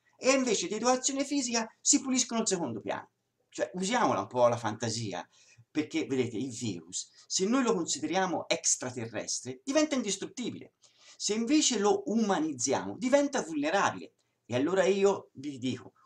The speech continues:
cosa ci fa paura a noi? È questo importante. Per esempio, io invece delle mascherine girerei sventolando una cartella di Equitalia. Vedrete che il distanziamento sociale si crea da solo.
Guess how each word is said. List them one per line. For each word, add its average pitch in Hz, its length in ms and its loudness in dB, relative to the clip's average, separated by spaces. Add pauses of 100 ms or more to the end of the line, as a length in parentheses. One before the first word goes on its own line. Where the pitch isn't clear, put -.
cosa 277 360 6
ci 240 120 2
fa 185 300 4
paura 104 320 0
a 87 40 -4
noi? 78 320 -8
È 107 160 -12
questo 160 320 -2
importante. 104 540 -10 (280)
Per 135 140 -2
esempio, 117 440 -6
io 113 220 -2
invece 117 420 -2
delle 110 220 -2
mascherine 104 840 -8 (420)
girerei 156 720 4 (460)
sventolando 262 720 4
una 247 120 2
cartella 233 420 2
di 226 120 -2
Equitalia. - 480 -8 (480)
Vedrete 247 380 2
che 240 60 2
il 226 80 -4
distanziamento 277 840 4
sociale 202 480 0
si - 140 -2
crea 262 200 0
da 240 100 0
solo. - 460 0